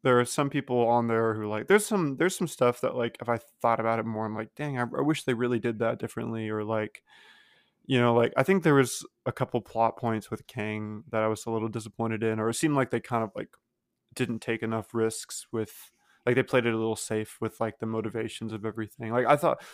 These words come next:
there's something that really kind of, not ruined the whole Kang thing for me, but, like, I saw this, like,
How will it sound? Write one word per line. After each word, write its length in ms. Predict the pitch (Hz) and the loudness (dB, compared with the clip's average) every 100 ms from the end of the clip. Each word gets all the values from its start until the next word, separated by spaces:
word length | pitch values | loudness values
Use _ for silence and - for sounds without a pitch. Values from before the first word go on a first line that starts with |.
| - | -4
there's 160 | 156 156 | -2 0
something 320 | 190 185 175 | 0 0 2
that 100 | 135 | 2
really 260 | 123 127 123 | 4 2 2
kind 200 | - 117 | 0 -2
of, 220 | 104 - _ | -2 -12 _
not 280 | - 139 117 | -4 -2 -2
ruined 420 | 107 113 120 123 - - | 0 0 0 -4 -12 -16
the 220 | 117 123 | -8 -8
whole 340 | 113 117 120 - - | -6 -6 -6 -8 -18
Kang 300 | - 113 113 | -10 -6 -4
thing 220 | 131 123 | -4 -4
for 120 | 113 | -4
me, 120 | 127 127 | -4 0
but, 140 | 120 | 2
like, 200 | 113 113 | 2 2
I 80 | 120 | 0
saw 220 | - 131 | 0 0
this, 200 | 123 120 | 0 -2
like, 160 | 117 113 | 0 -2